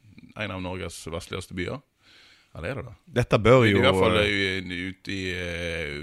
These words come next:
Speaker 1: virkelig, eh,
Speaker 2: Jeg prøver å glatte over dine dårlige geografiske
Speaker 1: kystsona.
Speaker 2: kunnskaper her nå med å snakke om fotball.
Speaker 1: Ja, gjør det, for det var kanskje Haugesund, eh, som er Norges, eh, ve-,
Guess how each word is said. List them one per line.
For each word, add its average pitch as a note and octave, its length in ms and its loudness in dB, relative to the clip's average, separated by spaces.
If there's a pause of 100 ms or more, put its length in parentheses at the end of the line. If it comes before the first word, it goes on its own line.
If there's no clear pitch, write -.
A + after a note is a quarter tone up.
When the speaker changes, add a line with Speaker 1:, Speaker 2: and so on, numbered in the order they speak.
Speaker 1:
virkelig, G2+ 480 -10
eh, C#2+ 300 -6
Speaker 2:
Jeg - 100 -2
prøver B2+ 220 6
å - 20 -2
glatte A#2+ 240 2
over A2+ 240 4
dine A2 240 2
dårlige G#2 380 2
geografiske G2 560 0
Speaker 1:
kystsona. F2 160 0
Speaker 2:
kunnskaper F#2 320 0
her F2+ 80 0
nå E2+ 100 -4
med F2+ 140 -2
å E2+ 80 -6
snakke F#2 180 -4
om - 80 -2
fotball. A#2+ 380 -2 (200)
Speaker 1:
Ja, A2+ 220 4
gjør G#2+ 400 4
det, F2+ 140 2
for G#2 100 0
det A2+ 160 0
var G#2 80 -2
kanskje A2+ 240 -6
Haugesund, G2+ 720 -4
eh, D2 240 -10
som E2 180 -10
er E2+ 220 -6
Norges, E2+ 460 -10
eh, D#2+ 260 -8
ve-, - 140 -12